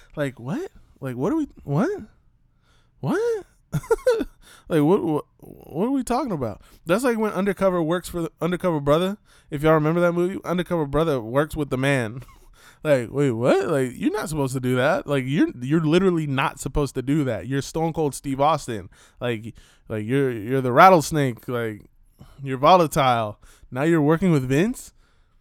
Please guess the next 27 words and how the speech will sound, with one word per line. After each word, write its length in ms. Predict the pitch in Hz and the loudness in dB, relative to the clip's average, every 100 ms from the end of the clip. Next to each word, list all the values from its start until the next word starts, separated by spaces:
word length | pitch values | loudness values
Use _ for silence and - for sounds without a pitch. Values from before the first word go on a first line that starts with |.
| _ _ - | _ _ 0
Everybody 560 | 151 151 147 139 127 | 2 4 2 2 0
hated 380 | 107 135 131 107 | 0 -2 -2 -2
that. 280 | 113 101 82 _ _ _ _ - | -4 -4 -8 _ _ _ _ 6
I 120 | 202 | 6
was 160 | 170 | 6
crushed. 500 | - 190 226 151 - - | 4 6 8 8 2 0
I 100 | 151 | 2
was 140 | 143 | 2
crushed. 640 | - 151 156 156 120 - - - _ - | -4 0 4 4 2 -8 -20 -20 _ -8
I 100 | 123 | -6
was 140 | 117 | -6
crushed. 840 | - - 135 143 147 123 - - - _ _ _ - | -10 -6 2 4 6 4 -4 -20 -20 _ _ _ -10
I 80 | |
was 140 | 110 113 | -8 -8
crushed. 720 | - 131 139 147 135 110 - | -10 0 4 6 4 0 -8
If 120 | 123 | -12
Stone 220 | - 143 | -8 -6
Cold 180 | 147 143 | -4 -2
beat 140 | 139 | -2
him 80 | 131 | -4
clean, 520 | - 143 156 190 208 - _ _ _ _ _ _ _ _ _ - | -6 -2 0 0 -4 -8 _ _ _ _ _ _ _ _ _ -6
you 120 | 139 | 6
already 180 | 151 139 | 6 6
know 180 | 143 156 | 4 4
bygones 360 | 131 139 135 123 | 6 4 2 -2
be 100 | 120 | -2
bygones. 600 | 123 147 147 123 110 | 0 0 0 -4 -6